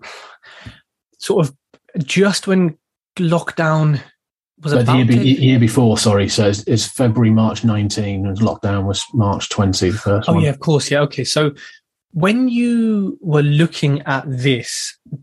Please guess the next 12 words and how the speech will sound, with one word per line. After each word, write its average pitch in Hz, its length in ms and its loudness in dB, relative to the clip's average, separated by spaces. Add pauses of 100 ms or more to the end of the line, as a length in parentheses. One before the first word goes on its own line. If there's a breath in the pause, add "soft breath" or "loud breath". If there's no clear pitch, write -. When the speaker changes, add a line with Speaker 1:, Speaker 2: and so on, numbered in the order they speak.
Speaker 1:
did, 202 460 0 (100)
I 156 60 2
mean, 175 280 2 (140)
did 180 220 0
you 202 80 2
have 180 320 0
different 160 520 0 (200)
ideas, 139 600 0
like, 139 120 -2
"Oh, 247 160 0
we 143 160 2
could 139 200 -4